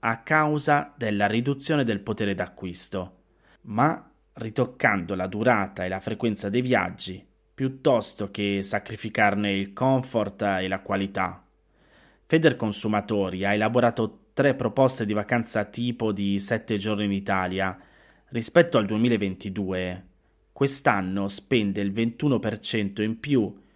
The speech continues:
chi sceglie di concedersi una crociera, con il biglietto in sé che segna un aumento del quarantasei per cento.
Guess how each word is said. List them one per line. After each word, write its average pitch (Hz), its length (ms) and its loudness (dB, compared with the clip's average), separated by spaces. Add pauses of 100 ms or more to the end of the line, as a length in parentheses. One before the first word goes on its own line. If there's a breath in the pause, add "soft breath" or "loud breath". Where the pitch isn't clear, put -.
(200 soft breath)
chi - 120 -10
sceglie 131 380 2
di 104 260 -2
concedersi 107 640 -4
una 101 160 -2
crociera, 95 800 -4 (500)
con 135 160 -2
il 135 100 2
biglietto 135 500 0
in 113 100 0
sé 135 360 0
che 120 120 -6
segna 107 640 -2
un 117 160 0
aumento 131 920 0
del 104 300 -4
quarantasei 110 840 0
per 98 180 -4
cento. 90 640 -8